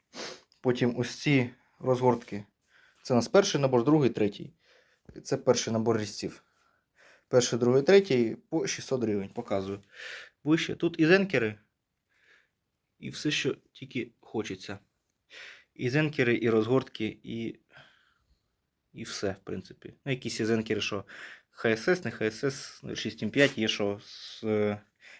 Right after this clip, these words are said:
В К вставками. Ну, дивіться. По шістсот гривень. Хто забере там три,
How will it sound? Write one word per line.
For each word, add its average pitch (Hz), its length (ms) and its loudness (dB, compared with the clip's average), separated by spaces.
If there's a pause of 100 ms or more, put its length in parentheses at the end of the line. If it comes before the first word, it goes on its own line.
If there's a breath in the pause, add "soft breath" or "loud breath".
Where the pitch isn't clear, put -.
(140 loud breath)
В - 100 -10
К 139 320 -2 (960 loud breath)
вставками. 107 580 -6
Ну, 131 120 -8
дивіться. 104 340 -6 (720)
По 147 180 -4
шістсот - 300 -6
гривень. 101 240 0
Хто - 160 -2
забере 127 360 6
там 110 260 -2
три, 143 240 2